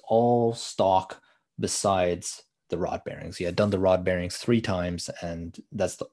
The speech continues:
only big maintenance item that he had to take care of on that car to keep it going. But,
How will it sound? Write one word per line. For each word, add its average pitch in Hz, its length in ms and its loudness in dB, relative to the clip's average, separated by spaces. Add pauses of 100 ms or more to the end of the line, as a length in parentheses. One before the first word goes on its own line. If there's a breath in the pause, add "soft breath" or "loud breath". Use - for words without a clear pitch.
only 104 300 -4
big 90 360 -2
maintenance 87 460 -6
item 90 220 -2
that 87 120 -4
he 92 120 -4
had 87 160 0
to - 60 -16
take 85 220 -6
care 87 220 -4
of 82 100 -10
on 85 120 -6
that 82 140 -8
car 87 280 -4
to - 120 -14
keep 90 240 -10
it - 120 -8
going. 87 320 -4
But, 85 240 -10